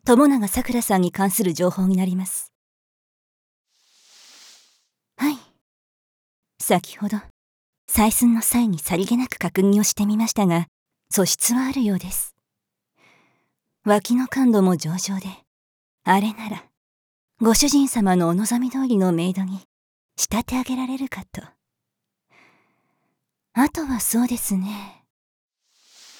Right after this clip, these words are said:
この屋敷の主がクラスメイトと知った時は、多少の戸惑いを見せていましたが、それもすぐに解決するでしょう。ご主人様の時と同じよ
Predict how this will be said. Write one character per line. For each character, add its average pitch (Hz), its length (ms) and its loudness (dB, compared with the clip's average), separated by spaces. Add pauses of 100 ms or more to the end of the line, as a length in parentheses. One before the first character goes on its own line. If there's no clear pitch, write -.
(760)
こ 202 160 2
の 208 140 2
屋 170 160 -2
敷 - 240 -4
の 208 140 -4
主 208 320 -4
が 170 240 -2 (500)
ク 208 140 2
ラ 254 100 2
ス 269 140 -2
メ 269 120 -2
イ 262 40 -6
ト 220 100 -10
と 185 140 -4
知 - 80 -2
っ - 20 -6
た 190 160 -10
時 196 300 -8
は、 185 240 -10 (760)
多 185 140 6
少 196 240 -2
の 196 120 0
戸 165 160 -4
惑 190 240 0
い 233 100 0
を 220 60 -6
見 214 80 -12
せ - 140 -6
て - 140 -6
い 175 80 0
ま 180 120 -2
し - 60 -8
た 202 160 -4
が、 170 340 -4 (800)
そ 220 160 2
れ 233 100 2
も 247 120 0
す - 200 -2
ぐ 311 140 -2
に 214 140 -2
解 170 200 -2
決 - 220 -8
す - 120 -4
る 254 100 -6
で 247 80 -12
し - 200 -4
ょ 196 40 -8
う。 - 2250 -14
ご 190 120 6
主 226 140 0
人 214 200 0
様 175 280 -4
の 147 120 -8
時 - 300 -10
と 156 200 -4
同 165 140 -4
じ 208 220 -4
よ 208 100 -10